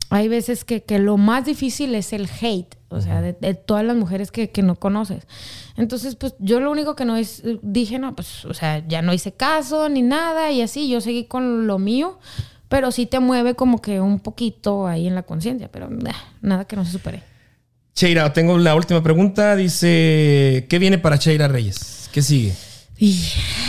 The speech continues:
Speaker 1: <laughs> no, no los que, no les quería decir. Bueno, ustedes ya saben,
Speaker 2: Mm.
Speaker 1: ustedes como... Como
Speaker 2: Como
Speaker 1: mis
Speaker 2: banda.
Speaker 1: amigos, como la banda,
Speaker 2: Ujú.
Speaker 1: ¿no?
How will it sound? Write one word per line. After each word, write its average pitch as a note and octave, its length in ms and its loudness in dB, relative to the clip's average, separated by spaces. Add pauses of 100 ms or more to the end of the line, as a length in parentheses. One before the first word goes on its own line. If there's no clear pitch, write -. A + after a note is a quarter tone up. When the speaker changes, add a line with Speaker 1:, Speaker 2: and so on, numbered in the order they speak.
(140)
Speaker 1:
<laughs> C#4 540 -2
no, A#3+ 160 0
no B3+ 160 -2
los C#4 180 -2
que, C#4+ 160 -2
no B3 160 0
les D4 160 0
quería B3 300 0
decir. G3+ 520 0 (760)
Bueno, A#3+ 120 0
ustedes C4+ 280 -2
ya D4 100 -2
saben, F#3 420 -6 (140)
Speaker 2:
Mm. F#3 60 -8
Speaker 1:
ustedes F3 420 -2
como... - 380 -12 (240)
Como D#3+ 760 -4 (240)
Speaker 2:
Como A2+ 160 2
Speaker 1:
mis - 60 4
Speaker 2:
banda. A#2 300 4
Speaker 1:
amigos, E3 420 0
como E3 240 2
la C#3 120 0
banda, C#3+ 360 -4
Speaker 2:
Ujú. A2+ 160 4
Speaker 1:
¿no? A2 120 0